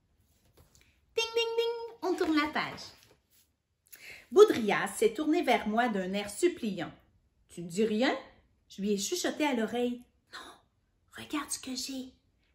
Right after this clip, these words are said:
Et triomphalement, j'ai sorti de ma poche une balle de tennis toute neuve. Ferland et son équipe sont restés figés. Alors j'ai dit à mon équipe, «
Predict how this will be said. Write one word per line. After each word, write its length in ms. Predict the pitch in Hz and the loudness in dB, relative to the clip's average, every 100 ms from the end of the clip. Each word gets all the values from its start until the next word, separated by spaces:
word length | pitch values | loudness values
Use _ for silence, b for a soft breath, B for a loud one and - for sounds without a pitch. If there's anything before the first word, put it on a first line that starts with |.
| _ | _
Et 200 | 196 190 | -6 -6
triomphalement, 840 | - 370 381 254 - 165 170 220 311 | -2 2 4 2 -2 -6 -4 -4 -4
j'ai 160 | 214 | -4
sorti 440 | 190 - 311 - 330 | -6 -6 -10 -4 -4
de 120 | 170 | -2
ma 160 | 190 208 | -4 -6
poche 480 | - 403 427 - - | -2 -2 -2 -6 -6
une 200 | 226 202 | -4 -4
balle 440 | 160 302 311 262 | -4 -2 0 0
de 100 | 202 | 0
tennis 520 | 180 214 190 269 - | 0 0 0 -2 -2
toute 260 | - 440 - 240 | 4 4 4 -2
neuve. 540 | 311 311 185 160 196 - _ _ _ B B B B - | -2 -4 -8 -10 -12 -16 _ _ _ B B B B -2
Ferland 380 | 277 208 254 | 0 2 2
et 80 | 277 | 2
son 220 | 196 196 | 0 0
équipe 320 | 196 190 285 - | 0 0 -4 -4
sont 180 | 202 | -6
restés 360 | 180 190 - 226 | -6 -8 -6 -6
figés. 680 | - - 311 196 165 156 - _ _ _ _ - - | -6 -2 2 2 0 -4 -8 _ _ _ _ -14 -2
Alors 260 | 233 233 | 2 2
j'ai 240 | 196 359 339 | 2 4 4
dit 180 | 220 233 | 4 -2
à 60 | |
mon 160 | 175 175 | -2 -4
équipe, « 480 | 247 254 392 - | -4 0 -2 -2